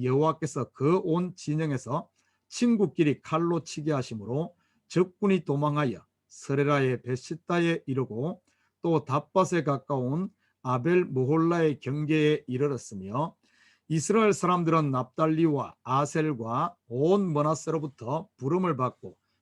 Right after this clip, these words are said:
미디안을 추격하였더라. 기드온이 사자들을 보내서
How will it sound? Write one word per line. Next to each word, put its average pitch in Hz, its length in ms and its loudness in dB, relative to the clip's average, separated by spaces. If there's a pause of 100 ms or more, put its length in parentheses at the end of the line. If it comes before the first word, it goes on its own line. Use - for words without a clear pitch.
미디안을 131 680 -2
추격하였더라. 156 920 -4 (640)
기드온이 196 480 6
사자들을 185 840 2
보내서 143 840 -4